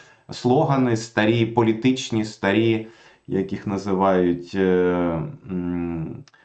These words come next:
пропагандистські слогани, вони втрачають смисл, і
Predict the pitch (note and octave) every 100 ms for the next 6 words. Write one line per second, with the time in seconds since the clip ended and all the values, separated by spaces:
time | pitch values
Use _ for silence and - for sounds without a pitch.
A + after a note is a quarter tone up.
0 | - C3 C3 B2+ A#2 B2 D3 - B2+ A#2
1 | - B2 A#2+ A#2 G#2+ G2+ F#2 A#2+ C3 A#2+
2 | - G#2+ - A2+ F#2 F2 - - A#2 C#3
3 | D#3 A#2+ A2 G#2+ - A2+ A#2 A2